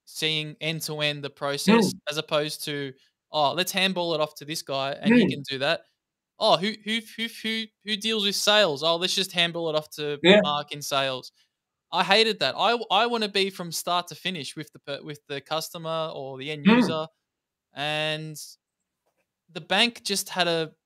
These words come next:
Speaker 1: a way to just scrutinize metrics, over scrutinize
Speaker 2: Mm.
Speaker 1: metrics, and yeah, I, I didn't, I didn't like it.
Speaker 2: So,
Speaker 1: So
Speaker 2: so, yeah, and, and even like you said, you've got broad general interests. So some people like to go deep and narrow and,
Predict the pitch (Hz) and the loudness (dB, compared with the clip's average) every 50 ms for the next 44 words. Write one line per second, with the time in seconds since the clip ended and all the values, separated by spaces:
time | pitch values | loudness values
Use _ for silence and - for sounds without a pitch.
0 | _ - 147 147 147 151 156 160 160 165 160 - - 156 - 151 147 143 - - | _ -6 -6 -4 0 2 2 2 2 0 -2 -4 -6 -6 -4 -4 -4 -4 -4 -6
1 | - _ _ - - - - - 175 180 180 170 160 151 156 151 147 147 147 143 | -8 _ _ -12 -12 -10 -6 -4 -4 -4 -4 -4 -4 -2 0 2 2 0 0 -4
2 | - - 147 147 160 160 - - - 165 165 165 - - - - 156 165 196 196 | -6 -6 -2 -4 -2 -2 -4 -4 -4 -4 -4 -4 -6 -8 -6 -2 2 4 4 4
3 | 185 185 175 - - - 185 175 160 160 160 160 156 147 143 220 233 233 190 143 | 4 4 0 0 -2 -4 -6 -6 -4 -4 -2 -2 -2 2 4 4 4 4 4 0
4 | - 147 147 - - - - - _ _ _ _ _ _ _ _ 143 147 147 147 | -2 -6 -6 -6 -6 -10 -10 -12 _ _ _ _ _ _ _ _ -4 -4 -2 -2
5 | 143 143 143 143 143 139 - - - 170 160 143 139 135 135 127 - 143 143 - | -2 -4 -6 -8 -10 -12 -12 -12 -8 -2 0 2 2 2 0 0 0 0 0 -2
6 | - - 147 156 151 151 147 139 135 - 143 143 139 143 139 131 123 123 120 123 | -2 -2 -2 -2 -2 -2 -6 -8 -10 -12 -12 -10 -10 -10 -10 -10 -8 -8 -8 -8
7 | - 131 - - _ _ _ _ _ _ - - - 190 - - - 403 - 202 | -10 -14 -16 -16 _ _ _ _ _ _ -4 4 6 6 8 8 10 10 12 10
8 | 202 - - - - - 226 254 285 - - 202 202 233 226 233 247 262 262 247 | 10 8 4 0 2 4 6 8 8 8 10 10 10 10 10 12 12 12 12 10
9 | 226 220 214 214 185 180 185 240 226 196 202 185 233 220 151 139 175 185 202 214 | 10 10 10 10 10 10 6 6 6 6 6 6 6 6 6 6 8 10 10 10
10 | 208 180 139 - 190 202 190 185 175 185 226 262 262 - 180 156 151 160 - - | 10 8 8 6 6 8 8 8 8 8 8 6 6 6 6 6 6 6 6 4
11 | 196 196 254 247 247 233 214 190 185 196 208 202 196 196 - 196 185 185 180 170 | 6 8 8 6 8 10 10 10 12 12 12 12 10 8 6 6 8 8 8 8
12 | 160 147 190 202 208 208 202 190 170 165 165 175 185 190 185 190 185 185 180 175 | 8 10 10 10 10 8 6 2 2 4 6 6 8 10 10 12 10 10 10 8
13 | 170 160 156 | 6 6 2